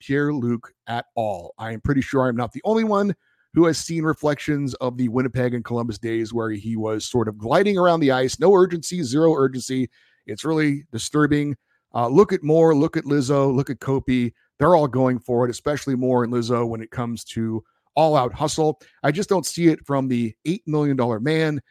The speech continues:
And the funny thing, he has the same dollar amount as his number. Talk about pompous. I do not like him. Another Blake special stupid signing.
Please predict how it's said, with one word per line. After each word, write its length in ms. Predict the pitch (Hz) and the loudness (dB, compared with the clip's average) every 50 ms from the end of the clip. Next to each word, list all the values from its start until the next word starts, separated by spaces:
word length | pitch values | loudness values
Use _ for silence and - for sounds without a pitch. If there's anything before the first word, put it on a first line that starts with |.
| _ _ _ _ - | _ _ _ _ -6
And 100 | 131 139 | -6 -4
the 60 | 135 | 0
funny 240 | - - 254 247 - | 2 2 2 2 0
thing, 320 | - 202 196 190 190 190 | 0 0 0 2 0 0
he 160 | 156 151 170 | 0 0 0
has 300 | 147 147 151 151 151 127 | 0 0 0 0 0 -2
the 100 | - 131 | -2 -4
same 340 | 120 - 147 147 147 143 135 | -4 -4 -4 -2 -2 -2 -2
dollar 320 | 120 131 135 143 135 131 131 | 0 0 2 2 2 2 0
amount 300 | 123 120 120 120 127 - - | 0 -2 -2 -4 -6 -6 -8
as 220 | - 120 120 110 | -8 -6 -6 -6
his 220 | - 123 120 104 98 | -4 -4 -4 -4 -2
number. 460 | 139 170 180 180 156 165 165 160 160 | 0 0 0 2 2 0 0 0 -2
Talk 280 | - - 143 143 135 | -4 -6 -6 -4 -2
about 400 | 147 131 123 117 117 127 - _ | -2 -2 -2 -2 -2 -2 -4 _
pompous. 560 | - - 156 160 - - 95 - - - - - _ _ _ _ _ _ - | -10 -8 -6 -6 -6 -8 -10 -10 -10 -12 -14 -16 _ _ _ _ _ _ -10
I 100 | 104 113 | -8 -2
do 160 | 110 156 170 | 0 2 2
not 180 | 175 175 - 139 | 2 2 2 2
like 220 | 185 220 - - | 2 2 2 4
him. 300 | 240 247 240 240 240 - _ _ | 2 4 4 2 0 -2 _ _
Another 280 | - 123 143 160 160 151 | -6 -4 -2 -2 -2 -2
Blake 420 | 127 139 143 147 151 - - - | 0 0 2 2 0 -2 -6 -12
special 640 | - - - - - 151 147 147 - - 156 160 147 | -14 -14 -12 -6 -4 -4 -4 -2 -4 -4 -4 -4 -4
stupid 460 | - - - 143 147 - - 147 131 | -6 -8 -6 -6 -4 -4 -4 -6 -6
signing. 500 | - - 127 113 113 107 104 107 110 | -6 -6 -6 -6 -6 -8 -10 -12 -12